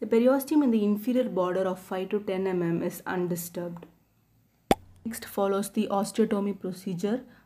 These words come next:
The osteotomy is done using an oscillating saw. The osteotomy on the either side is extended up to four to five M M below the lowest mental foramen.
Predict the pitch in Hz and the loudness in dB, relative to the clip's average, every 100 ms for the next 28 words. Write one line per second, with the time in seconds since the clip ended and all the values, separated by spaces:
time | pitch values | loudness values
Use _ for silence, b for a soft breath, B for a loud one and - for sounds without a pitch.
0 | - 214 208 254 - 277 269 254 247 226 | 0 2 2 0 0 2 4 4 2 0
1 | 185 185 208 185 175 - 196 190 180 190 | -2 0 0 0 -2 -4 -2 -2 -2 -4
2 | 185 - 202 196 202 208 - - 180 185 | -4 -2 -2 0 0 -2 -2 -2 0 2
3 | 226 - _ _ b b b b b 214 | -2 -8 _ _ b b b b b 0
4 | 220 214 262 269 302 277 214 214 214 196 | 2 4 2 0 0 2 4 2 2 0
5 | 190 185 196 226 226 - 180 180 180 185 | -2 0 0 0 -2 -2 -2 0 -2 -4
6 | 170 - - 196 185 185 180 180 - 196 | -8 -8 -6 -4 0 0 0 -4 -4 -8
7 | 190 220 226 226 247 233 196 202 220 185 | -2 0 2 0 -4 -2 0 0 0 -2
8 | 180 185 185 175 190 208 220 214 180 175 | -2 -2 -2 0 2 4 4 2 0 -2
9 | 180 185 185 - 180 175 185 185 180 175 | -2 -4 -6 -6 -4 -2 -2 -4 -4 -2
10 | 170 170 190 | 0 -2 -4